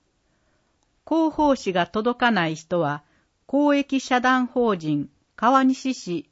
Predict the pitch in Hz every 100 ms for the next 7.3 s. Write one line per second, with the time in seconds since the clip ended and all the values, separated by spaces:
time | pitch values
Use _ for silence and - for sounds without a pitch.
0 | - - 240 285 269 262 254 220 247 254
1 | 240 233 226 - 233 208 - 151 143 135
2 | 135 160 170 165 156 156 - 143 139 -
3 | _ _ _ _ _ _ _ _ _ _
4 | _ _ _ _ _ _ 247 247 277 262
5 | 240 226 180 160 147 143 - _ _ _
6 | 185 247 285 277 - 175 165 170 208 208
7 | 185 156 -